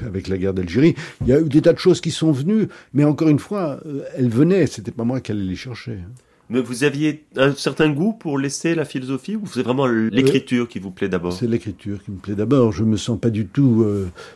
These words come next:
Speaker 1: compétent, et j'ai eu la chance, là aussi, d'être entouré par des gens qui étaient infiniment plus compétents que moi. D'abord, il y a eu des directeurs de collection. Il y a eu, euh,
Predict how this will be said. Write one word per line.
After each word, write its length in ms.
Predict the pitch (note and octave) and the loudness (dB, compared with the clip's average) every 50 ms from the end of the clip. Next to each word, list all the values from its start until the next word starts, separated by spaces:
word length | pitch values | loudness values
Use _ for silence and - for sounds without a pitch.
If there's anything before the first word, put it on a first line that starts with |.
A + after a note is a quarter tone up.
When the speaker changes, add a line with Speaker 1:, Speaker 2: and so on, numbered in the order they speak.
| - _ - G2+ F#2+ - G#2 G2 - | -20 _ -20 -20 -18 -18 -18 -18 -8
Speaker 1:
compétent, 720 | - - A2+ G2+ - A#2 A2 G#2 - - C3+ C#3 C#3 C3 A#2+ | -4 -4 -4 -2 -2 -2 -4 -2 0 2 4 4 6 6 4
et 40 | A2+ | 4
j'ai 140 | E2+ F#2+ A#2+ | 4 4 4
eu 40 | A2+ | 4
la 180 | G#2+ G#2 G#2+ | 2 0 -2
chance, 400 | G2+ - - C3+ C#3 A#2+ - - - | -2 0 2 4 4 2 2 -2 -2
là 140 | A2+ A2 | -2 0
aussi, 340 | G#2 G#2 F#2 - - - D#3 | 0 0 -2 -2 -2 -2 2
d'être 220 | A#2+ A#2 A2+ - G#2+ | 4 4 2 2 0
entouré 360 | G#2+ G2 - A2 A2 B2+ A#2+ | -2 -2 0 0 2 2 2
par 180 | - G#2+ G#2 | 0 -2 -2
des 160 | F#2+ F#2+ G2+ G2+ | -2 0 0 0
gens 260 | F2 F#2+ A#2+ C3 A#2+ | 0 2 2 2 0
qui 420 | - - - - F2+ E2 E2+ F2 | -2 -6 -8 -8 -8 -6 -6 -6
étaient 300 | F2+ - - G2 F#2 F2+ | -8 -6 -6 -6 -4 -4
infiniment 340 | F#2 F#2 - G#2+ A2 A2+ A#2 | -4 -4 0 2 2 4 2
plus 140 | - - F#2+ | 2 0 -6
compétents 460 | - G#2+ G2+ - F#2+ F2+ - G2+ F#2+ | -8 -8 -8 -8 -8 -8 -6 -6 -6
que 120 | - - | -2 0
moi. 120 | C3 E3+ E3 | 2 2 2
D'abord, 200 | A#2+ A2 A2 A2 | 2 0 0 0
il 60 | G#2 | 0
y 40 | G2+ | 0
a 40 | G#2 | 0
eu 120 | G2+ G2 | 0 0
des 100 | F2+ G2+ | -2 -2
directeurs 500 | G2 E2+ E2+ G#2 G#2 F#2 - - - A#2 | -4 -4 -4 -6 -6 -6 -4 -2 -2 0
de 100 | G2+ F#2 | 0 -2
collection. 600 | F#2 - G#2+ G2 F#2 F2 - - - F3+ G3+ G3+ F#3 - - - - - - - | -4 -4 -4 -4 -4 -6 -4 0 0 2 2 0 -4 -8 -14 -18 -18 -18 -16 -12
Il 100 | E2+ F2+ | -10 -10
y 20 | |
a 60 | F2+ F2+ | -8 -8
eu, 300 | F2+ F2+ F2+ F#2 F#2 F#2 | -6 -6 -6 -6 -6 -6
euh, 260 | F2+ F2 E2+ E2+ | -6 -8 -10 -12